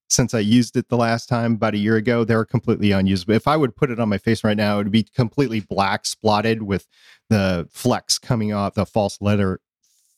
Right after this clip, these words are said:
flecks coming off the ear pads. So I'm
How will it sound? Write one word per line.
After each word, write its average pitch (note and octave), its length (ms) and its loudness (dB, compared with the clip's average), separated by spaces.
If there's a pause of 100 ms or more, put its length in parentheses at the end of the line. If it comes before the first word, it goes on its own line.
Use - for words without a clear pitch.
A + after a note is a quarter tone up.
(120)
flecks - 360 -2
coming G#2 280 0
off G2 260 0
the G2 140 2
ear F#2 160 2
pads. F#2+ 400 -2 (480)
So B2+ 280 4
I'm B2+ 200 0